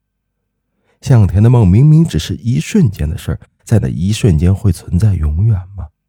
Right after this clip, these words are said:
这场梦究竟是不是他的错觉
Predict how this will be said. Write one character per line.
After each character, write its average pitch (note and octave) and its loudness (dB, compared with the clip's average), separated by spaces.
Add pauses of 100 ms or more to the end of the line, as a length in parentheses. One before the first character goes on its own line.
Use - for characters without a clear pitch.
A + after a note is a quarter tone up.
(920)
这 - -8
场 - -12
梦 D2+ -2 (300)
究 G#2+ 2
竟 F#2 -2
是 - -8
不 - -6
是 - -8
他 - -8
的 D#2+ -4
错 G#2 -6
觉 - -16